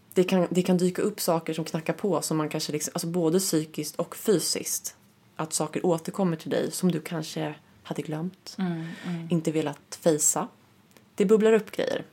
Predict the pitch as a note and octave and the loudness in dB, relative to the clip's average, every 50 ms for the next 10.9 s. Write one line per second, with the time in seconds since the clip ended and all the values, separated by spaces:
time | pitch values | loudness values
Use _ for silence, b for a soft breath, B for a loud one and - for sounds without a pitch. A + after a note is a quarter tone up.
0 | _ - G3+ G3 G3+ G3 F#3+ F#3 F3+ - _ - _ _ _ _ _ _ _ F#3 | _ -14 -12 -10 -8 -8 -8 -8 -10 -14 _ -20 _ _ _ _ _ _ _ -14
1 | F3+ - - F#3 F3+ F3 F3 - F3 F3 - - - - - _ - F3 E3 E3 | -12 -10 -10 -10 -8 -8 -10 -10 -12 -12 -14 -18 -20 -20 -12 _ -2 -2 -2 -2
2 | - - _ _ B B B B B B B B B B B B B B B B | -4 -10 _ _ B B B B B B B B B B B B B B B B
3 | B B B B B - - F#3+ F3+ F3+ - - - - - _ _ _ - - | B B B B B 0 0 0 0 0 -4 -16 -18 -20 -20 _ _ _ -20 -20
4 | - - - _ _ _ _ _ _ _ - - _ _ - G#3 G#3+ A3 A3 G#3+ | -20 -20 -20 _ _ _ _ _ _ _ -20 -20 _ _ 2 4 6 6 6 6
5 | G3+ G3+ G3 G3 - G#3 G3+ G3 F#3+ F#3+ F#3+ G3 F#3 F3+ F3 - - - _ _ | 6 4 4 4 2 4 6 6 6 4 4 4 4 4 2 0 -4 -14 _ _
6 | _ _ - - G3 G3 G3 F#3+ F#3 F#3 F#3 F3 E3 D#3+ D#3 D#3 D#3 E3 - - | _ _ -10 -4 0 4 4 6 6 6 6 4 4 2 2 0 0 -2 -2 -2
7 | E3 - - E3+ E3 D#3+ D#3 D#3+ D#3 - D#3 D3+ D3 D#3 F3 E3+ - - F3 D3+ | -4 -2 0 0 2 2 0 0 -2 -4 -4 -2 -2 -2 -2 -2 -2 -2 -2 -2
8 | D3 E3 E3 D#3+ - - - - E3+ E3 - - - - F#3 F3+ F3+ - E3 D#3 | -2 -4 -4 -4 -4 -4 -2 -2 -2 -2 -2 -2 0 0 0 0 0 -2 -4 -4
9 | - - D#3 D#3+ - - D#3+ D#3 D#3 E3+ D#3 D#3+ D#3+ - - - - D#3+ - - | -2 -2 -2 -4 -4 -4 -2 0 0 0 0 0 -2 -4 -6 -6 -6 -6 -6 -8
10 | - - - E3+ E3+ D3+ D3 D3+ D#3+ - - - F2 F2 F2+ F2+ F2 | -8 -10 -8 -4 -4 -2 -2 -2 -6 -6 -4 -4 -2 0 0 0 -2